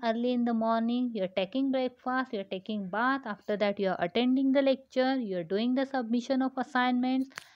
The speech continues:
and the quiz, and after that the rest of the time you're doing the other activities. So you are arranging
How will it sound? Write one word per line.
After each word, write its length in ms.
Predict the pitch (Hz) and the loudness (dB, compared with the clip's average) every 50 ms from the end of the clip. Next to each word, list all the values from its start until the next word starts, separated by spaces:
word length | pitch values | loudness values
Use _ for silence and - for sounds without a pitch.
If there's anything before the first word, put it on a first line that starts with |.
| - - - | -16 -6 -2
and 300 | 220 240 302 359 370 359 | 2 4 4 4 4 2
the 100 | 339 302 | 0 0
quiz, 420 | - - 208 196 190 185 185 - 269 294 - | 0 -2 -2 0 0 0 -2 -4 -10 -16 -10
and 100 | 196 208 | -6 -4
after 380 | 208 208 208 - - 311 320 | -4 -4 -4 -4 -2 -2 0
that 320 | 294 254 214 190 190 185 175 | 2 2 2 0 0 0 0
the 80 | 190 | 2
rest 300 | 180 202 214 214 - - | 4 4 2 2 2 0
of 100 | 294 269 | 0 0
the 120 | 262 294 285 | 0 -4 -6
time 440 | - - 226 214 208 214 220 214 - - | -2 -2 0 0 0 -2 -6 -8 -10 -10
you're 200 | 208 185 190 190 | -8 -6 -6 -4
doing 360 | 180 196 202 214 233 240 233 | -4 -4 -4 -4 -2 -4 -4
the 160 | 226 226 - - | -4 -6 -8 -8
other 300 | 160 170 156 175 175 175 | -8 -6 -4 -4 -4 -4
activities. 720 | 160 147 - _ - 160 151 156 147 - - - 95 - _ _ _ _ _ _ _ _ _ _ _ _ | -4 -8 -10 _ -10 -10 -8 -10 -12 -12 -12 -16 -16 -16 _ _ _ _ _ _ _ _ _ _ _ _
So 100 | - 285 | 2 2
you 240 | 277 254 214 220 233 | 4 4 4 6 8
are 220 | 269 320 381 381 - - | 8 8 8 6 4 4
arranging 720 | 240 226 220 214 214 208 202 - 220 208 202 220 226 208 | 4 6 6 6 4 4 0 0 -2 -2 0 0 -2 -4